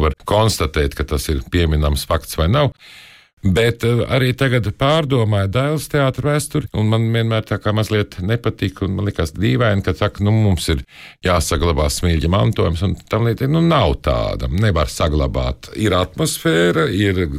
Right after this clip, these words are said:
telpa, tāpēc Pītera Bruka,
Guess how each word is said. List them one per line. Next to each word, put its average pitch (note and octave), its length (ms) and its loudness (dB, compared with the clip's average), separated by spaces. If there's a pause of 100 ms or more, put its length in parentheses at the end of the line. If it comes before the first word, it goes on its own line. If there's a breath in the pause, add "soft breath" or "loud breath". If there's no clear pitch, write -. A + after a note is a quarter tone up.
(220)
telpa, A2+ 720 0
tāpēc D2+ 400 -2
Pītera E2+ 400 0
Bruka, B2 360 0